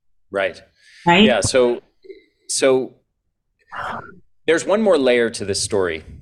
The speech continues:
Speaker 1: that, that I should explain, and it'll allow for maybe a more complete discussion of this. So the first layer is mitochondria as either energy generators or cell defense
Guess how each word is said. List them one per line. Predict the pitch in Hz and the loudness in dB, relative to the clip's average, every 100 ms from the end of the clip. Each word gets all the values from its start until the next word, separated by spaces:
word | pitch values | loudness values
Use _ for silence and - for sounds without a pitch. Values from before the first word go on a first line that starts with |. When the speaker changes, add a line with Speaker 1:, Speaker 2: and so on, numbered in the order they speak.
| - | -6
Speaker 1:
that, | 101 95 92 | -2 -2 -2
that | 101 92 | -2 0
I | 95 | 0
should | 95 - | -2 -2
explain, | 90 - 98 85 80 82 - | -6 -6 -4 -4 -6 -12 -12
and | 101 95 92 - | -8 -6 -6 -8
it'll | - 110 107 107 110 | -4 0 2 2 0
allow | 110 113 113 | 0 2 2
for | 110 113 104 | 0 -2 -2
maybe | 101 101 101 | -2 -4 0
a | 98 | -2
more | 101 98 95 95 92 87 | 0 -2 0 0 -2 -6
complete | - - - 101 - | -10 -10 -6 -6 -6
discussion | 98 - 87 - 87 | -10 -4 -4 -4 -8
of | 78 | -10
this. | - - | -10 -6
So | - 104 98 - - - _ _ - | 0 2 2 0 -12 -20 _ _ -10
the | |
first | - 147 160 - _ - | -2 0 0 -4 _ -4
layer | 135 131 123 | 0 2 4
is | 117 110 | 2 0
mitochondria | 113 110 110 110 107 107 101 98 | -2 -2 -2 -4 -2 0 0 0
as | 98 92 98 | -2 -4 -6
either | 110 95 90 | -6 -4 -2
energy | 104 110 101 | -2 -2 -4
generators | 95 104 104 98 98 95 | -2 -2 0 0 0 -2
or | - 90 | -4 -6
cell | - - 98 90 87 | -4 -2 0 2 0
defense | 80 - - 87 78 - - - | -6 -12 -6 -4 -4 -8 -8 -10